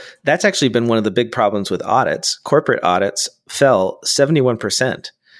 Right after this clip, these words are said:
this spring compared with the same time period a year ago. This is a story in Accounting Today. And, and it turns out that, like, you know, part of the problem isn't just, you know, people working at home. Um, it's, it's that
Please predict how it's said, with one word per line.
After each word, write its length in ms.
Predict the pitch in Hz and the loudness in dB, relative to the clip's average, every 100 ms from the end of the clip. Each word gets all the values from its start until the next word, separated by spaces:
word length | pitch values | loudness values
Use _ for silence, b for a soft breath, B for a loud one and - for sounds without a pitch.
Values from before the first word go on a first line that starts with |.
| b | b
this 180 | 113 110 | 0 0
spring 320 | - 131 95 | 2 0 0
compared 300 | 82 - 104 | -4 -4 -2
with 100 | 95 | -2
the 60 | 107 | -2
same 320 | - 110 117 | -2 0 -2
time 340 | 117 - 104 | -4 -4 -4
period 340 | 101 98 90 92 | -4 -2 -2 -2
a 100 | 90 | -4
year 260 | 90 131 | 0 2
ago. 400 | 101 82 - 127 _ B B B _ | 2 0 -6 -8 _ B B B _
This 240 | 98 110 113 | -2 0 0
is 100 | 95 | -2
a 60 | |
story 280 | 95 113 98 | 0 2 2
in 80 | 92 | 2
Accounting 360 | 90 107 107 | -2 -2 -2
Today. 500 | 104 90 85 82 90 - - | -4 -4 -2 0 -4 -8 -8
And, 200 | 92 87 - | -6 -6 -8
and 80 | 104 | -6
it 60 | - | -2
turns 220 | 135 127 | 0 2
out 140 | 120 | 2
that, 140 | 107 - | 0 -4
like, 180 | 85 - _ _ - | -6 -8 _ _ -8
you 80 | 107 | -6
know, 100 | 87 | -4
part 220 | - 147 | -2 0
of 80 | 170 | 0
the 60 | |
problem 500 | 82 95 90 90 87 | -2 -2 -2 -4 -8
isn't 240 | - 110 87 | -6 -4 -4
just, 240 | 92 - | -4 -6
you 80 | - | -8
know, 80 | 80 | -10
people 260 | - 98 | -10 -8
working 280 | 87 78 76 | -6 -6 -8
at 80 | 62 | -6
home. 420 | - 143 82 104 135 - | 0 0 0 -4 -12 -12
Um, 500 | 80 76 69 80 - | -8 -6 -6 -10 -10
it's, 300 | 98 92 - - | -6 -4 -6 -6
it's 160 | 95 - | -6 -2
that 320 | 92 82 - | 0 0 -4